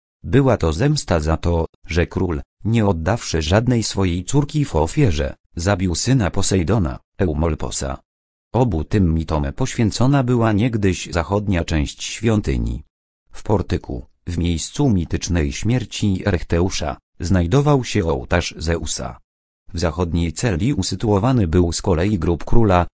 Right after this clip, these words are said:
a także słone źródełko, efektu uderzenia przez Posejdona trójzębem w ziemię. Tutaj także miał się znajdować posąg Ateny Polias, który,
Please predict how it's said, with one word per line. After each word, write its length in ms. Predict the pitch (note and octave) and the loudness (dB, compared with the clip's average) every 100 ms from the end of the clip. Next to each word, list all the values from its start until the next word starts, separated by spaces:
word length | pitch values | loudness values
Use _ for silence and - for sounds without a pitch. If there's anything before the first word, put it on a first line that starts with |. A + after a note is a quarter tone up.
| _ | _
a 100 | E2+ | -4
także 380 | F2+ B2 A2 F#2 | -2 -2 0 0
słone 380 | - G2+ E2 D2+ | 2 2 2 2
źródełko, 640 | E2+ F#2 G#2+ D#2 - A#1 - _ - | 0 0 0 -2 -6 -10 -12 _ -4
efektu 500 | F2+ G#2+ G2+ - G2+ | -2 0 -2 -2 0
uderzenia 520 | G2 G2 A2 D#2 D#2 | 2 2 0 0 -4
przez 280 | - F#2+ - | -4 -4 0
Posejdona 640 | A#2+ - A2 G2 E2 D#2+ | 2 2 0 2 2 0
trójzębem 720 | - F2 D2 G2+ E2 E2 E2 | 0 -2 0 0 2 0 -2
w 60 | D2+ | -4
ziemię. 480 | E2 F#2+ C#2 A#1+ - _ _ _ _ _ D3 | -4 -2 -4 -6 -12 _ _ _ _ _ 0
Tutaj 300 | C#3 A#2+ - | 2 2 4
także 340 | C3 F#2+ E2+ | 0 2 2
miał 280 | E2+ E2 D#2+ | 2 -2 -4
się 240 | - E2+ | -2 -2
znajdować 680 | D#2+ A2+ G#2+ F#2+ E2 E2+ - | 0 0 2 0 0 -2 -2
posąg 560 | - C3 - G2 - | 0 2 2 2 2
Ateny 380 | E2 - A#2+ E2+ | 0 2 2 2
Polias, 640 | - A2 D#2 D#2 B2 - - - - | 0 -2 0 -2 -2 -4 -6 -12 -12
który, 500 | - A#2 G2+ F#2+ | -2 2 2 2